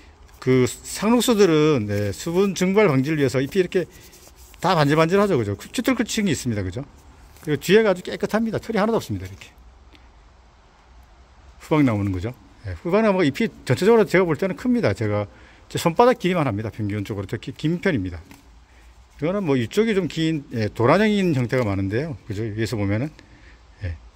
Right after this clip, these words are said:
요거 바로, 예, 농나무과의, 예, 후박나무입니다. 바닷가 쪽으로 많이 있더라고요. 뭐 울릉도도 많이 있고,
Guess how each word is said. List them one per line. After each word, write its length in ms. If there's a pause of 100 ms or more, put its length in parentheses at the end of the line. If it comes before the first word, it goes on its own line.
(840)
요거 140
바로, 340 (240)
예, 200 (480)
농나무과의, 920 (140)
예, 160
후박나무입니다. 920
바닷가 340
쪽으로 280
많이 220
있더라고요. 480
뭐 120
울릉도도 600
많이 260
있고, 340